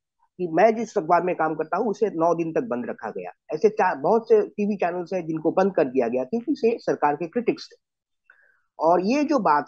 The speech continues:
है, ये कम से कम पचास से ज्यादा हमले की घटनाएं हुई है पत्रकारों की त्रिपुरा में, अकेले, अकेले त्रिपुरा में।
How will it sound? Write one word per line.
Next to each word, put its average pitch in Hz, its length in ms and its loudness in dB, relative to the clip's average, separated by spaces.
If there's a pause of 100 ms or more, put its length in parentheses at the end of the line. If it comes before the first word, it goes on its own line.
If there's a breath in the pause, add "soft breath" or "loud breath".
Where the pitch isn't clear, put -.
है, 160 140 0
ये 214 340 4 (1500)
कम 226 120 2
से 247 120 -2
कम 247 160 2
पचास 214 340 0
से 226 80 8
ज्यादा 196 520 0 (580)
हमले 208 260 6
की 214 120 0
घटनाएं 156 480 0
हुई 160 160 -4
है 165 140 0 (300)
पत्रकारों 143 400 -2
की - 140 -16 (280)
त्रिपुरा 117 320 -8
में, 104 120 -6 (520)
अकेले, 180 220 0
अकेले 185 340 4
त्रिपुरा - 340 -10
में। - 80 -18